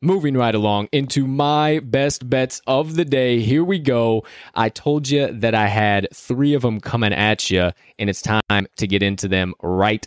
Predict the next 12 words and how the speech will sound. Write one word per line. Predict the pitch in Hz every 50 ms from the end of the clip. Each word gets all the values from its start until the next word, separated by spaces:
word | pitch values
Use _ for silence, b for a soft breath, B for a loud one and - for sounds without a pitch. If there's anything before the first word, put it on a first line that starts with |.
| - _ _
now. | 98 92 95 104 110 98 - - B B B B B B B B B B B B B B B B B
So | - - 190 175 127 - - _
for | - - - 139 147 151 147
my | 143 139 139 135 135 135 135 135
three | - - 151 147 143
picks | - 143 143 147 -
today, | - 131 127 135 - _ _ - - -
I, | 120 117 120 120 120 120 120 117
uh, | 113 110 110 110 110 - -
have, | - 123 120 120 113 104 101 110
uh, | 107 104 101 98 -
two, | - - 165 165 170 170 175 170 165 160